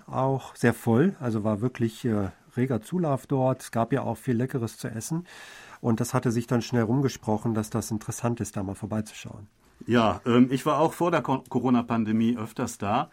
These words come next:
Speaker 2: Ähm, der, ähm, Hauptveranstalter dieses Weihnachtsmarkts ist ja auch ein alter Bekannter von uns, richtig?
Speaker 1: Ja, genau, das ist der Herr Kneider, äh, der war lange Jahre oder ist, glaub ich, immer noch, ich weiß es gar nicht so genau,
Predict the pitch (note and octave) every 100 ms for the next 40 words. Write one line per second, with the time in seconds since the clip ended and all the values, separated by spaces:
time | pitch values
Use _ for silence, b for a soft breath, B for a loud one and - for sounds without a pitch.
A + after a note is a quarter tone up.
0 | B B - C3 C3 B2 G#2+ B2+ C3+ C3
1 | B2 A#2 C3 - D#3+ D#3 - D#3+ D#3 D#3
2 | C#3+ B2+ D3 D3 C#3+ A#2+ D3 D3 - C3+
3 | C3+ C#3+ C#3+ C#3 C3+ C3+ C#3 B2 F3 E3
4 | B2 G2+ F#2+ F2+ E2 - - F#2+ - D#3
5 | - _ B B B B B B F#3 E3
6 | C3+ A2 G#2+ - C3 D3 A#2 A2 G2+ -
7 | A#2 - A2 B2+ E3+ E3 D#3 A#2+ D#3 A#2
8 | A2 A2+ A2+ A2 F#2 A2+ A2+ A#2+ A2+ A#2
9 | A2 A2 A#2+ - - A2 G#2 E3+ F3 -
10 | G#2+ B2 B2 A#2 B2 A#2+ B2 G#2 G#2+ A#2